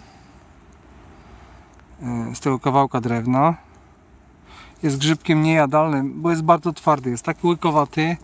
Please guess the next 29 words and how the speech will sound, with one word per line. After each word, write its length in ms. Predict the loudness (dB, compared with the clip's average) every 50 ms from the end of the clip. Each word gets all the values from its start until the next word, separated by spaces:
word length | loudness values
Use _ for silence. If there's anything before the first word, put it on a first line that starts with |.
| -14 -20 -20 -16 -14 -14 -14 -14 -14 -16 -18 -20 -20 -20 -20 -20 -20 -20 -20 -20 -20 -20 -12 -6 -2
że 140 | 0 2 2
naprawdę 360 | 2 2 2 0 0 0 -2
c-, 60 | -4 -8 -18 -20 -20 -18 -8 -2
ciężko 380 | 2 2 2 2 2 2 0
go 240 | 2 2 2 0 0 -4 -16 -20 -20 -20 -20 -20 _ _ -20 -20 -20 -20 -20 -16 -6 0
urwać 440 | 2 2 4 2 2 0 -2 -8 -8
trzon, 500 | -2 -2 0 4 6 6 6 4 4 0
na 100 | -2 -2
przykład 320 | -4 -8 -6 -4 -4 -4
od 180 | -4 -6 -4 0
kapelusza. 560 | 0 0 2 2 0 0 0 0 0 0 0
Jest 280 | -2 -2 -6 -8 -6
bardzo 300 | -2 0 0 2 0 -2
ciężko. 580 | -2 0 0 0 0 -2 -4 -2 0 0 0 0 -2 -8 -20 -20 -20 -20 -20 -20 -20 -20 -20 -20 -20 -20 -20 -20 -20 -20 -20 -20 -20
Jest 80 | -8 -4
praktycznie, 560 | -4 -2 -2 -2 -2 -2 0 -2 -2 -2 -4 -8 -18 -20 -20 -20 -20 -20 -20 -20 -20 -20 -20 -20 -20 -20 -20 -20 -20 -16 -8 -4
o, 60 | -2 -2 -2 -4 -8 -12 -16 -12 -8
widzicie, 380 | -8 -6 -6 -6 -6 -6 -8 -8 -10 -20 -20 -20 -18 -14
z 100 | -10 -6
całej 280 | -2 0 2 2 2 2
siły 440 | 2 2 2 2 4 4 2 2 0 -4 -12 -20 -20 -20 -20 -20 -20 -20 -16 -6
próbuję, 500 | -2 0 0 2 2 4 4 4 4 2 -2 -2
ale 180 | -2 -2 0 0
się 140 | 0 0
nie 140 | 0 0 0
da. 120 | 0 -2 -4
Jest 140 | -4 -2
tak 180 | -2 -2 -4 -4
twardy. 420 | -6 -4 -2 -2 -2 -2 -6 -14